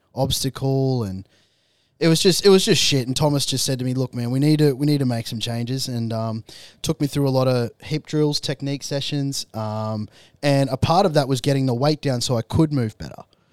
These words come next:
Um, and it, it's, it's really made a big difference. One of the questions I get is, "Do you find it hard to stay stronger while you're cutting weight?" And it just, y-, you just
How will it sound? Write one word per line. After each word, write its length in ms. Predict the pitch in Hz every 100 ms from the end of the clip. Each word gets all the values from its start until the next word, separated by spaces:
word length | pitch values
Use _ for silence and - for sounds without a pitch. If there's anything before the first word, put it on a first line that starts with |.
| _ _ -
Um, 300 | 110 110 107
and 140 | - 131
it, 140 | 131
it's, 200 | 135 131
it's 200 | - 135
really 200 | 151 165 151
made 180 | 135
a 40 | 123
big 180 | 120 113
difference. 280 | 143 127 -
One 100 | 185
of 60 | 165
the 60 |
questions 420 | - 156 156 147
I 80 | 131
get 220 | 120 127
is, 180 | 120 110
"Do 160 | - 135
you 460 | 127 127 127 123
find 340 | - - 143 143
it 80 | 117
hard 300 | 123 123 120
to 320 | 131 120 110 _ _ _ _ _ _ _ _ _ _
stay 300 | - - 143
stronger 440 | 127 - 160 165 139
while 220 | 131 131
you're 80 | 127
cutting 300 | 143 131 127
weight?" 220 | 147 135
And 120 | 147
it 80 | 151
just, 360 | 214 226 - - 208
y-, 160 | 202 -
you 100 | 240
just 380 | 302 - -